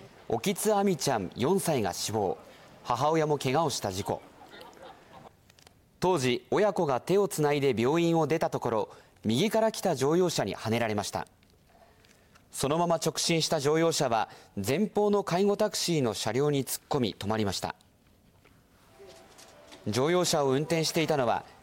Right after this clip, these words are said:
熊谷勉容疑者七十七歳。自宅のある根室市から熊谷容疑者の妻が運転し、病院前で降りた妻に代わり、熊谷容疑者がハンドルを握った矢先、急発進し、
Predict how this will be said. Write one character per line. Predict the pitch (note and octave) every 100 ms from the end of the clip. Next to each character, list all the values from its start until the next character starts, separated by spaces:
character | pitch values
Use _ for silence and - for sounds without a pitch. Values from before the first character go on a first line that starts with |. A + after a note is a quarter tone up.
| -
熊 | C3 D3 G#3
谷 | F#3+ F#2+
勉 | - - C3 B2+
容 | A#2+
疑 | A#2
者 | G#2 - -
七 | G#2 D3 D#3
十 | C#3 F#2
七 | F#2+
歳。 | G#2 F2+ - - - - - - - - - - - - - G#2
自 | A2+
宅 | F3 E3 F3+
の | F3+
あ |
る | E3+
根 | C3+ C#3
室 | E3 E3+
市 | -
か | C3+
ら | G2+ - -
熊 | B2+ F#3+
谷 | G3+ F#3
容 | D#3+ E3+
疑 | F3+
者 | F3 B2+
の | F#2+
妻 | - D#3 E3+
が | B2
運 | F#2+ G#2+
転 | B2 A2+
し、 | G#2+ G#2 F#2+ - - - - G#2+
病 | C3 G3
院 | G#3+ G#3+
前 | G#3+
で | F#3
降 | E3+ F#3+
り | E3
た | C3+
妻 | - F3+ E3+
に | C#3+
代 | C3
わ | B2
り、 | A#2 - - -
熊 | B2+ E3
谷 | E3+ C#3+
容 | C3 C3+
疑 | C#3
者 | C3+
が | F#2+
ハ | D#2 - D3+
ン | F3
ド | E3+
ル | E3
を | D#3
握 | C#3+ C#3+
っ |
た | - C3
矢 | G2
先、 | F#2 A#2 A2+ - - - - - -
急 | - E3
発 | F3 F3
進 | E3 C3+
し、 | B2+